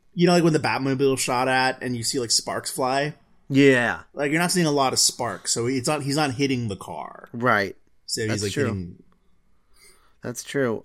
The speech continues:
Speaker 2: Um, also, this is something that I noticed watching it minute by minute, 'cause, like, w-, one, y-, the car's just driving in circles.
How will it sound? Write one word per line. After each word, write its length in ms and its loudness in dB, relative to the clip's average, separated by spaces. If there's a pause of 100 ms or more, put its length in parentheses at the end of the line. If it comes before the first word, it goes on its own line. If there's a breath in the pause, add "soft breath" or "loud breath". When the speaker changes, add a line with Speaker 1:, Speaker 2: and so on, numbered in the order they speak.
Speaker 2:
Um, 440 2
also, 720 4
this 260 0
is 120 -6
something 300 0
that 100 2
I 80 4
noticed 480 2
watching 380 -2
it 160 -8
minute 200 -8
by 120 -4
minute, 280 -4
'cause, 140 -12
like, 200 -4 (800 loud breath)
w-, 280 -14
one, 720 4 (540)
y-, 720 -20
the 120 -4
car's 300 4
just 160 -4
driving 360 2
in 60 -6
circles. 520 -10